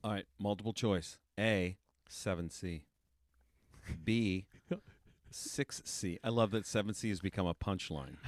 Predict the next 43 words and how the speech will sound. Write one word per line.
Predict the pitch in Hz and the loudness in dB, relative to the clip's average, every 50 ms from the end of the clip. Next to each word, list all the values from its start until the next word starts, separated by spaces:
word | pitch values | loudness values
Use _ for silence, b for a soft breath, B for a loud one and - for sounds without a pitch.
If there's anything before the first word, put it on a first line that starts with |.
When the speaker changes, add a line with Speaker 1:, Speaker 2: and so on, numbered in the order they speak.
| - | 2
Speaker 2:
Well, | - 175 170 | 4 6 6
here's | 165 143 170 165 | 8 8 6 6
the | 190 | 4
funny | 180 - 170 156 139 | 2 4 4 4 4
part. | - 202 185 156 - | 6 4 4 6 6
Like, | 139 135 127 | 4 4 8
there's | - 151 151 131 | 8 8 8 8
another | 151 143 147 156 175 | 6 6 6 6 6
one. | 165 143 131 131 | 6 4 4 4
If | 117 139 | 2 2
it's | 131 - - | 2 2 2
right, | 123 131 151 147 131 | 2 2 4 4 2
I'm | 131 131 | 2 2
not | 131 - | 0 0
guessing | 117 147 135 123 - 160 127 | 2 2 2 4 4 0 0
it | - | 2
'cause | - 127 | 2 2
I | 135 120 | 4 4
don't | 127 123 | 4 4
want | 120 113 | 4 2
the | - | 0
points. | - - 117 131 123 - - - - | -2 -2 -4 -4 -4 -8 -16 -10 -6
Speaker 1:
No, | 107 113 139 170 | -2 2 4 6
we | 160 | 6
Speaker 2:
It's | 110 | 6
Speaker 1:
don't | 95 185 - | 6 8 8
want | 165 | 6
Speaker 2:
it's | - - | 8 8
Speaker 1:
the | 175 | 6
Speaker 2:
it's | - | 6
Speaker 1:
points | 185 170 - - | 6 4 4 4
in | 175 | 4
Speaker 2:
just | 123 87 | 4 4
Speaker 1:
that. | 90 123 | 4 4
Speaker 2:
wrong. | 131 151 170 - 113 113 - - - | 4 4 4 2 0 -2 -4 0 2
Nobody | 139 160 175 160 | 4 6 6 6
wants | 143 135 262 | 6 6 4
Speaker 1:
Yeah. | - | 4
Speaker 2:
points | - 120 113 - | 4 2 2 2
for | - 117 | 0 -2
a | 104 | -2
seven | - - 104 101 110 | -2 -4 -4 -4 -6
C. | 110 - - 123 127 | -10 -8 -8 -8 -10